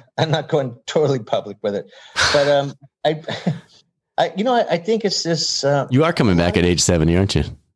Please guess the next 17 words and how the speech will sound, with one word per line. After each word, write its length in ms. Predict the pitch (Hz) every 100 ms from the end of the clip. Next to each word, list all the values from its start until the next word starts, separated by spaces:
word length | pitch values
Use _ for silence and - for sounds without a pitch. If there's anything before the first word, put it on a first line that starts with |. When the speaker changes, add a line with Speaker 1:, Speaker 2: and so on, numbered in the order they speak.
| _ _
Speaker 1:
Yeah, 240 | 127 135
really. 260 | 131 131 123 -
Speaker 2:
<laughs> 40 | - - 339
Speaker 1:
So 100 | 240
a 40 | 226
lot 140 | 285
of, 60 | 320 -
a 40 |
lot 220 | 208 294
of 60 | 269
it's 180 | 233 -
just 260 | 214 214
this, 240 | 185 170 - _
you 100 | 165
know, 120 | 170
this 160 | 156 151
general 500 | - 151 185 170 156